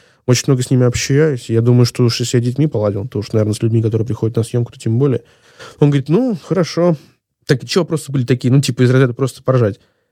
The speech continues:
И тишина всё это время в кабинете. Там какое-то через два или три вопроса стали щёлкать клавиатуры, там люди стали работать дальше, видимо, что стало неинтересно, наверное, не знаю почему. И он говорит: «Ну, всё с тобой, всё понятно, хорошо побеседовали, приятно, на-, нормально, всё, давай, мы, короче, мы как сейчас остальных отсобеседуем,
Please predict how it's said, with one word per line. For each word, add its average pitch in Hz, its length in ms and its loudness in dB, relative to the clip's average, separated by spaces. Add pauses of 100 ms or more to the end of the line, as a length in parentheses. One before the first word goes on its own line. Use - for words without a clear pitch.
(240)
И 147 80 0
тишина 180 300 0
всё 147 120 -6
это 131 80 -8
время 131 220 2
в - 180 -8
кабинете. 123 480 0 (280)
Там 147 120 2
какое-то 147 220 -4
через 160 260 -4
два 151 240 2
или 147 80 -2
три 156 100 -2
вопроса 165 260 -2
стали 156 200 0
щёлкать 135 300 -6
клавиатуры, 139 580 -2 (460)
там 110 180 -2
люди 127 120 2
стали 120 220 0
работать 117 320 -2
дальше, 156 260 -6
видимо, 104 260 -4
что 117 160 -8
стало 113 160 -2
неинтересно, 113 440 0
наверное, 107 220 -2
не 113 60 0
знаю 113 240 -2 (120)
почему. 165 340 -4 (680)
И - 40 2
он 156 80 4
говорит: 151 120 -2
«Ну, 269 80 0
всё 294 160 -2
с - 40 -8
тобой, 247 240 -2
всё 302 120 -2
понятно, 269 280 -2
хорошо 240 280 0
побеседовали, 208 560 -2
приятно, 196 840 0
на-, 180 200 0
нормально, 190 460 0
всё, 180 120 -6
давай, 196 240 0
мы, 165 80 -6
короче, 180 260 -4
мы 190 60 -2
как 185 120 -6
сейчас 180 200 -4
остальных 175 260 -2
отсобеседуем, 165 580 -4